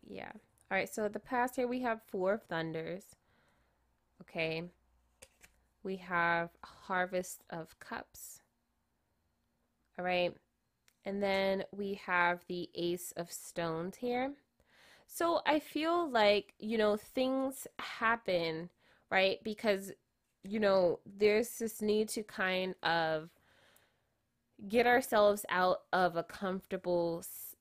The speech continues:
uh, uh, place. You know what I'm saying? Like, there's no true, uh, evolution. There's no true transformation if things are stagnant or, or if life kind of plateaus, right? Uh, there's no true,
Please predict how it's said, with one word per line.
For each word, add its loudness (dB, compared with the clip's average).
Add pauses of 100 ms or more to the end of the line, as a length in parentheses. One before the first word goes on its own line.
uh, 0 (580)
uh, 0 (360)
place. -8 (300)
You 0
know 6
what 6
I'm 2
saying? 2
Like, 0
there's 2
no 2
true, 2 (760)
uh, 6 (1500)
evolution. 0
There's 0
no 0
true -6
transformation -2
if -4
things -2
are -2
stagnant 0
or, -6
or 0
if -4
life -2
kind -4
of -12
plateaus, -2
right? 0 (500)
Uh, 4
there's 0
no 2
true, 2